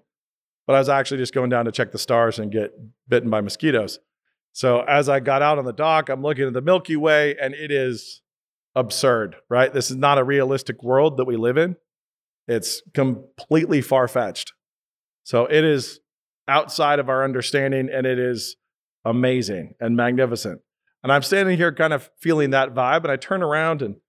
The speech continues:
there's a very large, fat, naked man. <laughs> It's just like, I go from Milky Way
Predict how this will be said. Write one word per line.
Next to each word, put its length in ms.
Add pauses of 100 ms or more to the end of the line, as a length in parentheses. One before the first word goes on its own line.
(440)
there's 240
a 40
very 240
large, 440
fat, 360
naked 400
man. 460 (640)
<laughs> 1120 (3250)
It's 80
just 140
like, 140
I 80
go 240
from 260
Milky 300
Way 300